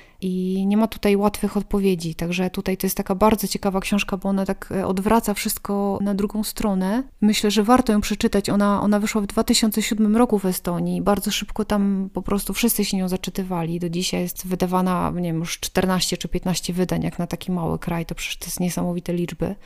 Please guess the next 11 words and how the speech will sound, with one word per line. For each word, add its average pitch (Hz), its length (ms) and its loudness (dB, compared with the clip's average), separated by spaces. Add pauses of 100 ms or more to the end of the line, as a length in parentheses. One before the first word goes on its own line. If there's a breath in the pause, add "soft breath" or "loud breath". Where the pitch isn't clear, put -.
(640 loud breath)
A 196 120 2
akcja 220 280 2
w 202 80 2
ogóle 214 220 4
dzieje 214 140 2
się 208 120 0
w - 80 -2
trzynastym 196 520 0
wieku. 170 380 -2 (400 loud breath)
Puszcza, 196 480 0
Estonia, 190 720 -2